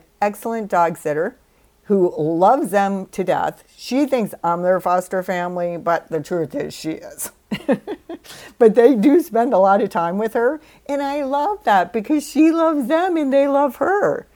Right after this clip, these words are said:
It's like the perfect scenario for us right now. So, but other people look at me and they're like, Oh,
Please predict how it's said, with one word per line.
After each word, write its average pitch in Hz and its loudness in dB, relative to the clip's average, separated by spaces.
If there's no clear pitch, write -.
It's 254 0
like 381 -2
the 302 -6
perfect 262 -4
scenario 214 -2
for 147 -2
us - -8
right 156 -2
now. 147 -6
So, 202 0
but 233 6
other 220 0
people 180 -4
look 165 0
at 160 -6
me 151 -6
and 185 -6
they're 180 -2
like, 165 -2
Oh, 151 -4